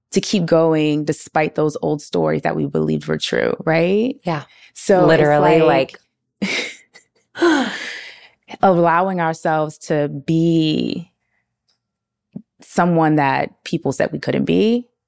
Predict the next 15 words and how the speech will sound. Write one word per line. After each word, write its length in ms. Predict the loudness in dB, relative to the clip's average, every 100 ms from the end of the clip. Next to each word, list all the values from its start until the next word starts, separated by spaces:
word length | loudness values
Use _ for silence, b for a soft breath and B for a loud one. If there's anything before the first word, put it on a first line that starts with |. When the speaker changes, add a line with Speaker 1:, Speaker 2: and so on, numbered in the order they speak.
| _ _ _
Speaker 1:
and 120 | 0 2
then 140 | 2
bringing 300 | 2 0 0
it 120 | 0
out 240 | -2 -2 -2
anyway. 420 | -4 -2 -2 -2 2
And 120 | 2
that's 160 | 2
why 120 | 0 -2
I 60 |
think, 400 | -2 -2 -2 -6 -6
you 140 | 0
know, 320 | 2 0 -2 -4
so 260 | -2 0
much 420 | 2 0 -4 -12